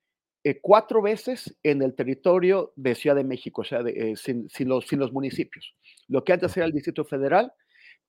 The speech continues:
la Franja de Gaza cabría cuatro veces en, en esa ciudad. Y, y, y ahí están amontonados, eh, dos millones trescientos mil per-, personas. Es un área densamente poblada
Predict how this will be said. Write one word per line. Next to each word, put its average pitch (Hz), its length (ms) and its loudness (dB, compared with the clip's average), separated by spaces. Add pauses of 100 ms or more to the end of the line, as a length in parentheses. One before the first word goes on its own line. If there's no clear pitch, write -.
(160)
la 143 240 6
Franja 190 300 -2
de 160 80 4
Gaza 165 320 0
cabría 147 360 0
cuatro 190 400 2
veces 156 460 -4 (100)
en, 120 280 -6
en 120 200 -6
esa 127 220 -2
ciudad. 104 320 -10 (760)
Y, 151 400 4
y, 147 140 4
y 151 160 4
ahí 170 220 6
están 196 340 0
amontonados, 185 840 -2
eh, 123 460 0
dos 156 320 2
millones 156 340 -4
trescientos 123 400 -6
mil 139 180 -6
per-, 160 240 -2
personas. 156 580 0
Es 143 180 -6
un 143 120 -4
área 143 200 2
densamente 147 680 4
poblada 143 560 -2